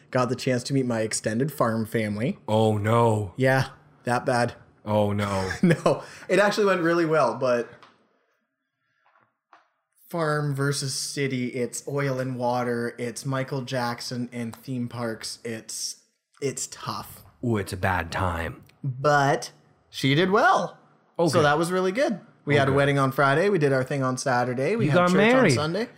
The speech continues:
Speaker 2: Congratulations,
Speaker 1: Uh,
Speaker 2: Keith.
Speaker 1: mm.
Speaker 2: Uh, everyone, let's give Keith a nice round of applause. Uh, congratulations,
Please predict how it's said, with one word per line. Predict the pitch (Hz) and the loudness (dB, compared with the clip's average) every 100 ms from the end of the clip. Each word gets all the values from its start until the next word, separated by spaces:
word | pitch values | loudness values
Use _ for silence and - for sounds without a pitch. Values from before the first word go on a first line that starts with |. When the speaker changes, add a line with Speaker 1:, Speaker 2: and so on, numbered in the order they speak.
| - | 0
Speaker 2:
Congratulations, | 170 92 82 78 90 82 80 78 - 87 | 2 2 0 -2 -2 -2 0 0 0 0
Speaker 1:
Uh, | 127 131 113 | 2 2 2
Speaker 2:
Keith. | 170 - - | 2 0 -4
Speaker 1:
mm. | 160 110 - - - - - - - - _ _ _ _ _ _ _ - | -2 -2 -4 -8 -8 -10 -12 -16 -18 -20 _ _ _ _ _ _ _ -4
Speaker 2:
Uh, | 151 107 101 | 0 0 2
everyone, | 107 110 110 110 | 2 4 4 4
let's | 104 | 2
give | - 101 | 0 0
Keith | 98 104 95 | 0 0 0
a | 95 | -2
nice | 95 98 98 | -2 -4 -6
round | 92 | -10
of | 90 | -10
applause. | 110 131 170 - - - - - - - - - - - - - _ - - - | -8 -6 -8 -14 -20 -20 -20 -20 -20 -20 -20 -20 -20 -20 -20 -20 _ -20 -20 -6
Uh, | 110 | -6
congratulations, | 95 95 101 98 110 117 127 180 214 180 | -4 0 2 2 4 4 2 0 -4 -6